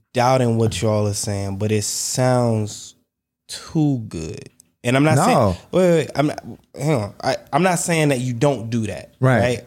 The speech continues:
Speaker 1: What I'm, what I'm saying is, like, in, in, in order to, when you face the adversity,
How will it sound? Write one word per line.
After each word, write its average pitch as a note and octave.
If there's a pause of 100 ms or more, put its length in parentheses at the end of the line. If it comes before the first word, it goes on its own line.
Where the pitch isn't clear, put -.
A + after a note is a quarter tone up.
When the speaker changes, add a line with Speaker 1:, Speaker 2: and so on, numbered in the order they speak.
Speaker 1:
What C3
I'm, C#3+
what C#3
I'm C#3+
saying C#3
is, B2
like, A#2 (2250)
in, C#3+ (100)
in, D3
in C#3+
order F#3
to, D3 (120)
when C#3+
you F3
face F#3
the D3+
adversity, B2+